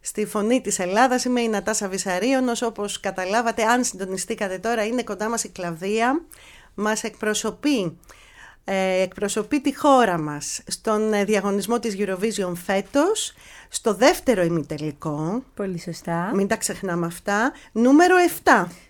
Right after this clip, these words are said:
Speaker 2: Νούμερο εφτά.
Speaker 1: Και
Speaker 2: Μακάρι,
Speaker 1: ωραίο νούμερο.
Speaker 2: μακάρι να είναι και το τυχερό μας.
Speaker 1: Έτσι.
Speaker 2: Το πέντε, ε, ήταν τυχερό φέτος για μένα. Βγήκα πέμπτη στον εθνικό τελικό, εμ,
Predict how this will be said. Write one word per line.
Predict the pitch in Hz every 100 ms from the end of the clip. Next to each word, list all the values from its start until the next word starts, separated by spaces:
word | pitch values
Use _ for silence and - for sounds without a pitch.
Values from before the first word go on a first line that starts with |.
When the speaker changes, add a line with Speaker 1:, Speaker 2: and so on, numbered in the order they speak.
| -
Speaker 2:
Νούμερο | 208 226 240 220
εφτά. | 190 - - - _ 233 240 311 415 - _ - _ _ - - - - -
Speaker 1:
Και | 226 254
Speaker 2:
Μακάρι, | 240
Speaker 1:
ωραίο | 269 269 311
νούμερο. | 302 339 285 190 180
Speaker 2:
μακάρι | 233 233 240 247
να | 247 277
είναι | 277
και | 285
το | 285 269
τυχερό | 240 - 240 220 214 233
μας. | 254 311 381 - - - _ _
Speaker 1:
Έτσι. | - 196 180 - - -
Speaker 2:
Το | 220
πέντε, | 254 254 214 214 202 196
ε, | 196 202 208
ήταν | 208 214 208 208 196 -
τυχερό | 202 170 202 208
φέτος | 196 202 190 233 294 302
για | 233
μένα. | 196 190 196 269 320 269
Βγήκα | 214 214 220
πέμπτη | 220 214 208 208
στον | 202 202
εθνικό | 175 196 175
τελικό, | 190 190 180 202 202 185 170 - - - - -
εμ, | 214 202 190 185 180 175 170